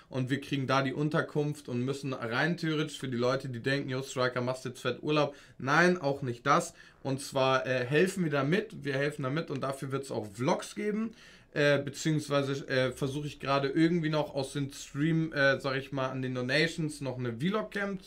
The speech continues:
äh, zu organisieren, um, äh,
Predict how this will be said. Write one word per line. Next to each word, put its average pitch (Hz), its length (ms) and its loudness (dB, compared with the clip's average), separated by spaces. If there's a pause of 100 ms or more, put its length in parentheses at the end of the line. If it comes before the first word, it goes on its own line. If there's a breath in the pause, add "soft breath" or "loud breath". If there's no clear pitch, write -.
äh, 185 280 2
zu 180 180 -4
organisieren, 170 680 0 (420 loud breath)
um, 139 440 4
äh, 135 160 2